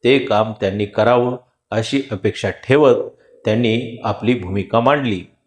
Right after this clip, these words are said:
त्यानंतर त्यांनी सुप्रिया सुळेंनी केलेल्या वक्तव्यावर देखील भाष्य केलं. ते म्हणाले की, "सुप्रियाचं मत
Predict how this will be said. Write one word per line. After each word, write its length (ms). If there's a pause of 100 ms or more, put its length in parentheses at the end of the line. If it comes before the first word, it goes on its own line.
(340)
त्यानंतर 680 (600)
त्यांनी 540 (300)
सुप्रिया 580
सुळेंनी 480
केलेल्या 500
वक्तव्यावर 840 (180)
देखील 400 (560)
भाष्य 360
केलं. 280 (320)
ते 120
म्हणाले 400
की, 380
"सुप्रियाचं 640
मत 280